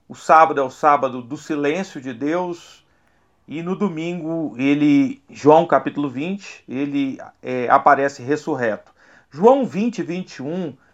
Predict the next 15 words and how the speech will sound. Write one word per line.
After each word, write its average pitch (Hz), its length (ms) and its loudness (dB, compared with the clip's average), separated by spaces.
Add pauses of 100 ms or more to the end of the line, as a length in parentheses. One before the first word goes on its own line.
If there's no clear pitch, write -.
(240)
que 139 100 -10
trata 160 560 2
da 120 120 -2
ressurreição 127 680 -8
e 127 40 -10
das 120 160 -8
aparições 135 800 -6
de 123 60 -14
Jesus, 123 680 -8 (260)
a 120 100 -14
gente 165 260 -16
tem 160 240 -2
aqui 143 460 -4 (440)
pelo 147 220 2
menos, 160 500 -4